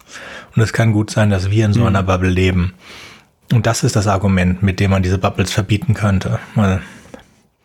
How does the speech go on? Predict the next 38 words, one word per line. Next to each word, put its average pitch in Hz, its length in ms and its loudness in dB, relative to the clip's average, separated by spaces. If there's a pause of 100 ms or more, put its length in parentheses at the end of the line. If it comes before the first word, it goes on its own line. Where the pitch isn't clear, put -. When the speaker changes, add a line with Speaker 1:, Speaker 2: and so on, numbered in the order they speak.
(280)
Speaker 1:
und 117 160 2
nicht 110 200 -2
das 110 140 -2
der 98 140 0
Moral. 95 500 0 (1040)
Weil 117 100 0
das 113 120 -2
sind 135 80 2
Simulationen. 107 760 0
Also 92 200 -2
für 104 140 0
die 101 80 0
Menschen 110 520 2 (340)
sind 104 200 0
das 104 160 -2
keine, 104 500 0 (760)
oder 107 120 2
für 113 80 0
die 104 60 0
Menschen 120 280 2
dieser 107 240 0
Welt 104 160 0
sind 107 120 0
das 92 120 0
keine 101 380 0 (140)
echten 101 340 -2
Lebewesen 92 600 0
da 90 120 0
drin. 95 400 0 (960)
Die - 120 -10
verstehen 101 360 0
das 90 300 -2
mehr 98 140 4
als 95 120 0
Simulacron 95 800 2 (160)
als 98 320 -2
als, 87 460 -2
ähm, 92 300 2